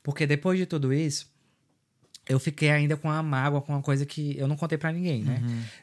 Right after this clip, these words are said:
Speaker 1: Nos stories, algumas pessoas falavam assim, "Tá tudo bem?" Não, não é a mesma pessoa, porque eu não
Speaker 2: Aham.
Speaker 1: conseguia.
Speaker 2: Sim.
Speaker 1: Mas eu ficava falando, tava rouco, né? Eu falava que tava doente, mas não foi. Foi só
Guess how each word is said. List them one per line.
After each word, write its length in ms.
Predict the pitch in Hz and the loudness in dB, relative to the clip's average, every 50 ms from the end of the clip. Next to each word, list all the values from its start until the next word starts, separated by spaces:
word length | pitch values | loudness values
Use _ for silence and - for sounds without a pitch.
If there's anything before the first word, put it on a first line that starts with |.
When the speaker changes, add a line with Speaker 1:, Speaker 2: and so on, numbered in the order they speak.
| _ | _
Speaker 1:
Nos 220 | 143 156 185 202 196 | 0 0 2 2 0
stories, 500 | 202 - - - 165 160 175 175 156 151 | -2 -4 -2 -2 0 0 2 2 2 2
algumas 260 | 143 135 147 156 147 | 2 2 2 0 -2
pessoas 300 | - 170 151 151 143 135 | -2 -2 -2 -2 0 0
falavam 260 | 156 151 151 147 151 | 2 2 2 2 2
assim, 200 | 147 - 143 120 | 0 0 -2 -4
"Tá 180 | - - 185 214 | -4 -6 -6 -4
tudo 220 | - 240 180 165 | -2 -2 -2 0
bem?" 220 | 156 180 180 165 151 | 0 0 0 -2 -2
Não, 180 | 151 156 160 - _ _ _ _ _ _ - - | -4 -4 -6 -10 _ _ _ _ _ _ -6 -4
não 200 | 160 165 170 175 | -2 0 0 2
é 60 | 175 | 2
a 120 | 185 214 | 2 2
mesma 200 | 240 233 226 226 | 2 0 0 0
pessoa, 420 | 208 220 220 208 139 - 160 143 123 | -2 -2 -2 0 2 2 4 4 4
porque 160 | 113 120 - | 4 2 2
eu 60 | 180 | 2
não 60 | 185 | 2
Speaker 2:
Aham. 100 | 220 214 | 0 -2
Speaker 1:
conseguia. 440 | 247 202 - 262 220 - 262 233 190 - - - - | -2 -4 -4 -6 -6 -6 -6 -6 -8 -10 -14 -12 -10
Speaker 2:
Sim. 100 | 131 120 120 | -8 -4 0
Speaker 1:
Mas 160 | 131 143 143 | 2 2 2
eu 80 | 160 | 2
ficava 380 | 143 - 185 - 208 202 175 156 | 0 -2 -6 -4 -2 -2 -2 -2
falando, 280 | 143 156 147 147 135 123 | -4 -4 -4 -4 -4 -2
tava 220 | - 131 127 135 | -2 -2 0 0
rouco, 400 | 135 120 143 147 156 147 - 143 | 2 4 4 4 4 2 0 -2
né? 160 | 131 127 127 123 | -2 -2 -2 -2
Eu 40 | |
falava 320 | 120 - 135 120 117 110 123 | -2 -2 -2 -2 -2 -4 -6
que 60 | - | -8
tava 200 | - 113 113 117 | -8 -6 -6 -4
doente, 300 | 113 117 127 135 135 - | -4 -2 -2 -2 -4 -2
mas 100 | 139 127 131 | -4 -4 -2
não 60 | 143 | -2
foi. 140 | - 185 143 | -2 -2 -2
Foi 180 | - 131 120 - _ _ | -2 -2 -4 -6 _ _
só 440 | - - - 123 123 135 147 160 | -8 -4 -4 -2 -2 -2 -4 -6